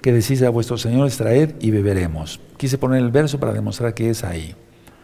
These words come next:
Ahora, vamos a Ezequiel treinta y nueve otra vez. ¿Sí lo tienen? Perfecto. Y entonces, desde el verso veintiuno, aunque ya lo leímos, hacia el veinticuatro,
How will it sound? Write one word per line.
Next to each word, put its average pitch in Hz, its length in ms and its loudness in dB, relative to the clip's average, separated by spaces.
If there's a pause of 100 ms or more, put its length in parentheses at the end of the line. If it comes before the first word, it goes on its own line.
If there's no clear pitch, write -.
(1120)
Ahora, 117 300 2
vamos 143 380 4
a - 20 4
Ezequiel 143 480 0
treinta 123 380 0
y 113 80 2
nueve 127 260 4
otra 117 300 2
vez. 143 680 0 (840)
¿Sí 107 280 -2
lo 139 120 2
tienen? 185 440 2 (600)
Perfecto. 101 760 0 (800)
Y 131 60 -2
entonces, 131 280 4
desde 131 220 8
el 131 80 8
verso 156 300 4
veintiuno, 165 440 6
aunque 143 280 2
ya 139 100 4
lo 139 120 2
leímos, 139 480 4
hacia 120 200 0
el 120 60 2
veinticuatro, 123 760 0